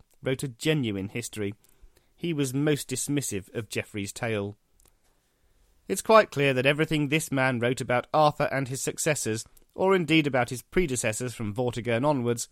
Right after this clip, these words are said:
was made up, partly by himself and partly by others, he says. Then he goes further, saying that Geoffrey made it up either from an inordinate love of lying or for the sake of pleasing the British people.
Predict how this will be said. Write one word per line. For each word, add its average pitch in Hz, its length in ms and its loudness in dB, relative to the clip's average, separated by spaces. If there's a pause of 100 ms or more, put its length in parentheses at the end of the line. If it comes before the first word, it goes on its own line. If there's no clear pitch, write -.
(100)
was 180 160 0
made 165 280 4
up, 101 200 -2 (380)
partly 185 280 4
by 113 200 2
himself 156 560 0
and 165 160 -2
partly 107 260 0
by 131 200 2
others, 101 360 0 (360)
he 117 100 -6
says. 104 320 -4 (800)
Then 196 140 0
he 196 80 4
goes 180 240 4
further, 110 360 2 (300)
saying 170 300 0
that 147 80 0
Geoffrey 170 400 2
made 165 240 2
it 160 100 -4
up 131 240 0 (320)
either 170 240 4
from 143 220 0
an 143 80 0
inordinate 175 640 0
love 139 160 0
of 113 140 -4
lying 127 500 2 (180)
or 139 120 -2
for 143 100 -10
the 151 80 -4
sake 165 280 0
of 151 160 -6
pleasing 120 440 -2
the 131 80 -4
British 113 360 -8
people. 107 360 -6